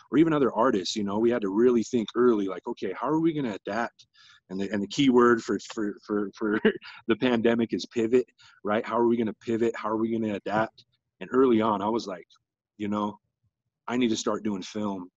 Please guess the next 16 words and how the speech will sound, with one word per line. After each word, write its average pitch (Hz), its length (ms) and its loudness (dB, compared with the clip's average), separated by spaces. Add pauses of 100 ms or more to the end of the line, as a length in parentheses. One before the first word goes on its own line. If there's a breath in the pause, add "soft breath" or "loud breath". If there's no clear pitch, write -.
(180)
myself. 95 680 -10
You 104 100 -8
know, 92 160 -8
I'm 101 140 -4
not 110 160 -6
gonna 104 140 -6
have 107 220 -4
access 90 440 -10
to 101 100 -10
these 90 240 -12
people." 92 300 -10
So, 95 340 -6 (440 soft breath)
um, 90 320 -6
I, 95 240 -4
I 101 80 -6
just 101 340 -2